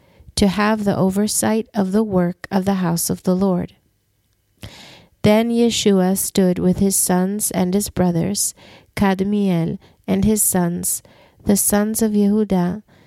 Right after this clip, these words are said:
together to have the oversight of the workmen in the house of God, the sons of Henadad, with their sons and their brothers, the Levites. When the builders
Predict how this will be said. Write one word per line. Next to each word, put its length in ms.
together 680
to 100
have 360
the 120
oversight 840
of 140
the 120
workmen 580
in 100
the 100
house 380
of 200
God, 400
the 100
sons 460
of 120
Henadad, 800
with 240
their 240
sons 600
and 240
their 160
brothers, 720
the 140
Levites. 760
When 180
the 140
builders 600